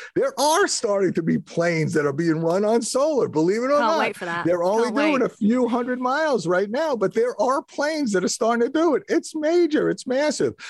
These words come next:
Speaker 1: And then you take a look at renewable hydrogen and the fact that, um, you know, when you take water, it's H two O, right? It's hydrogen and oxygen.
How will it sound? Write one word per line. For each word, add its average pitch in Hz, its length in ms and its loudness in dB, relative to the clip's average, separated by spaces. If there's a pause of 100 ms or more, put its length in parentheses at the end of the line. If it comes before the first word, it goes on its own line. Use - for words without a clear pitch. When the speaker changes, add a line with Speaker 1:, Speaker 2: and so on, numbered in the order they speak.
(140)
Speaker 1:
And 127 100 0
then 147 120 0
you 180 60 0
take 185 220 -2
a 185 60 2
look 170 220 0
at 147 140 0
renewable 156 500 0
hydrogen 143 800 -2
and 110 160 -4
the 113 80 -12 (160)
fact 131 300 -4
that, 110 460 0
um, 117 400 0
you 180 100 -2
know, 160 120 -2
when 143 140 -4
you 139 80 -2
take 160 260 -2
water, 143 460 2
it's 113 140 -6 (220)
H 120 300 -2
two 131 340 -2
O, 107 240 2
right? 101 240 0
It's 127 100 -8
hydrogen 113 540 -4
and 190 120 -2
oxygen. 165 540 -2